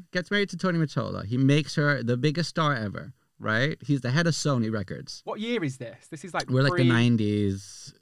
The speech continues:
Speaker 2: Okay.
Speaker 1: Yeah. She was making him so much damn money. They get married. He literally, all,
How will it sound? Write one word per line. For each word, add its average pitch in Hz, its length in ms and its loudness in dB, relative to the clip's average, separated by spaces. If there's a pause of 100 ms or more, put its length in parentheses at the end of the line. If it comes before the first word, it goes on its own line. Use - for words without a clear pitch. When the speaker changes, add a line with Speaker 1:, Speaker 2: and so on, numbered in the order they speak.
(140)
Speaker 2:
Okay. 143 340 -10
Speaker 1:
Yeah. 98 280 -2 (320)
She 127 120 -4
was 120 120 0
making 139 240 4
him 98 120 2
so 139 320 -2
much 156 220 -2
damn 104 220 -2
money. 101 400 -2 (360)
They 120 180 -4
get 160 160 2
married. 110 400 4
He - 280 0
literally, 131 540 2
all, 139 220 0